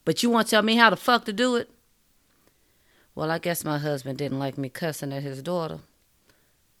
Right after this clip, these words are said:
So he told me he would help her with her homework and that I can go ahead and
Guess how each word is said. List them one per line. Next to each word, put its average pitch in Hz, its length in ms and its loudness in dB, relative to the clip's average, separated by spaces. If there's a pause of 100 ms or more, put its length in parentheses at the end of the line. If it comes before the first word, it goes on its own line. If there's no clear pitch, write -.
(160)
So - 200 -6
he 180 160 -4
told 175 280 -6
me 165 120 -4
he 190 240 -6
would 165 200 -6
help 147 260 -8
her 143 140 -6
with 135 220 -6
her 131 160 -8
homework 139 540 -6 (960)
and 190 100 -4
that 185 120 -2
I 180 100 -4
can 170 140 -6
go 165 120 -2
ahead 170 300 -2
and 160 260 -6